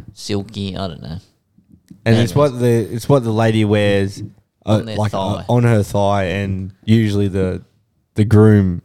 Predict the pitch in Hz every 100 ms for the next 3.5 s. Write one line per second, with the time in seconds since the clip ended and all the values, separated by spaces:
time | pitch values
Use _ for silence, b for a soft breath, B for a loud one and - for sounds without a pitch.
0 | _ 110 113 - 104 101 98 92 95 90
1 | - 101 95 90 - - _ _ _ _
2 | - 104 101 95 95 101 104 104 98 98
3 | 98 101 101 - 104